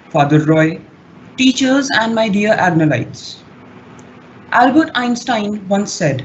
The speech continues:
"Everybody is a genius, but if you judge a fish by its ability to climb a tree, it will spend its whole life thinking that it is stupid." And this is what I believe the school parliament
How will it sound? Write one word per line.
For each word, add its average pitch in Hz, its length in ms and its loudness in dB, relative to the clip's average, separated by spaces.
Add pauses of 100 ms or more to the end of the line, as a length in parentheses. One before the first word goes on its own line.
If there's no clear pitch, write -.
(920)
"Everybody 254 560 2 (160)
is 196 100 -4
a 214 60 -4
genius, 160 720 0 (240)
but 151 200 -2
if - 340 -4 (160)
you 156 100 4
judge 165 240 2
a 156 60 0
fish - 420 -8 (380)
by 190 160 2
its 220 280 -4
ability 226 560 0
to 226 100 -8
climb 196 360 0
a 180 60 -6 (100)
tree, 131 260 -2 (640)
it 156 160 -4
will 175 100 2
spend 180 520 0
its 160 180 -6
whole 214 380 -2
life 175 260 0 (200)
thinking 175 500 -2
that 165 260 -2
it 165 60 -2
is 170 160 -4
stupid." 131 360 -2 (1000)
And 214 180 0
this 262 220 0
is 226 160 -4
what 208 180 0
I 190 120 2
believe 185 500 0 (240)
the 165 160 -2
school 220 240 -2
parliament 190 440 2